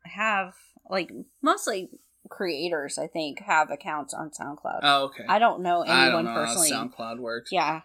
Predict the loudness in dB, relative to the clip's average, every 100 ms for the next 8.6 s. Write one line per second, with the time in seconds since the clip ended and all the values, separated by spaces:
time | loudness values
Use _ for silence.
0 | -4 -4 -2 -4 -6 -6 -6 -8 -8 -12
1 | _ -10 0 0 0 -2 6 8 10 8
2 | 6 2 0 -16 _ _ _ _ -2 2
3 | 4 4 0 -6 0 0 0 0 2 4
4 | 4 2 -2 0 -2 -4 _ _ -2 0
5 | -2 -4 -2 -4 -2 -4 -2 -4 -4 -6
6 | -4 -4 -2 -2 -2 -4 -4 -4 -8 -6
7 | -6 -6 -6 -6 -2 -4 -4 -10 -8 -6
8 | -6 -6 -6 -6 -6 -6